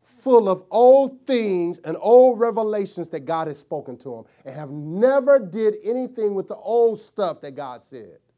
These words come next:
God said to do this every day,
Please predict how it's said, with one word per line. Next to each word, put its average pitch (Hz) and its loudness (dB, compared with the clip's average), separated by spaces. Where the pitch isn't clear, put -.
God 170 -6
said 185 -4
to 175 -8
do 190 -4
this 175 -2
every 165 -6
day, 151 -6